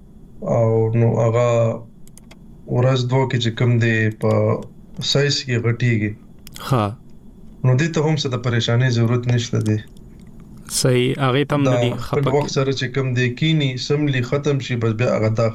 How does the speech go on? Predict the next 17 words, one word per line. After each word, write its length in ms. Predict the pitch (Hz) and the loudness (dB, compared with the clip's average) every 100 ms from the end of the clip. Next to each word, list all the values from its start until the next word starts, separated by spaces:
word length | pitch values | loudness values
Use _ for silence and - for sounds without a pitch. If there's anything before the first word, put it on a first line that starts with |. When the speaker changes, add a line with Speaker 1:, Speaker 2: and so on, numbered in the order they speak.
| - | -2
Speaker 1:
پاتې 220 | 107 107 | -4 -2
شي. 160 | 110 120 - - - - - - | -6 -8 -10 -16 -20 -20 -20 -14
Speaker 2:
صحیح 420 | - - 127 117 110 | -6 0 2 2 0
دی. 120 | 107 98 - - - | -2 -6 -14 -20 -6
یعنی 240 | 175 135 131 | 0 2 2
هغې 260 | 131 143 | 2 2
ته 180 | 143 131 | 2 2
هم 80 | 139 | 4
نه 120 | 131 | 2
دي 120 | 127 | 2
خفه 280 | 123 123 - | -2 -2 -4
کېدل 320 | - 127 127 | -2 0 0
پکار. 340 | 120 120 135 127 - - - - - - - - | -2 -4 -2 -4 -4 -14 -14 -14 -14 -14 -10 -4
Speaker 1:
بل- 140 | 123 117 - - - - | -2 -2 -4 -16 -16 -2
Speaker 2:
او، 440 | 165 165 170 175 - - - - - - | 0 2 2 0 -2 -6 -16 -16 -16 -2
آ، 380 | 175 170 170 165 123 - - - - - - - - - - - - - - - | 0 2 2 0 -2 -10 -18 -16 -14 -16 -20 -20 -20 -16 -12 -10 -12 -12 -6 -2
هغه 520 | 170 208 185 196 185 | 0 0 0 0 0